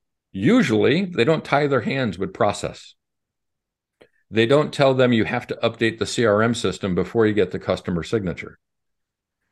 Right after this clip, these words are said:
In the P M O world, in the past, or even the project world, we've been, the pimbok was all process-based up until this last edition. It was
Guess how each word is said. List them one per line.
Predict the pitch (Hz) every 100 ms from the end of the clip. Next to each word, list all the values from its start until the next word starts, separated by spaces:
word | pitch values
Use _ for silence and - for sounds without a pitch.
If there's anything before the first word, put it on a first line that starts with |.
| _ _ _ -
In | 123 117
the |
P | 110 160
M | 147 127
O | 220
world, | 190 98 87 107
in | 101
the | 98
past, | - 170 123 139 - - _ _ _ _ _ _ _ -
or | 101
even | 131 113
the | 95
project | - 151 156 101 -
world, | 85 90 110
we've | 110 113
been, | 117 110 107 - _ _ _ _
the | - - 95
pimbok | - 208 185 104 95
was | 101 -
all | - 156 202
process-based | 226 98 - 95 90 - 87 -
up | 95 98
until | 90 101
this | 87 90
last | 92 82 85 101
edition. | 107 98 - 76
It | 76
was | 98 95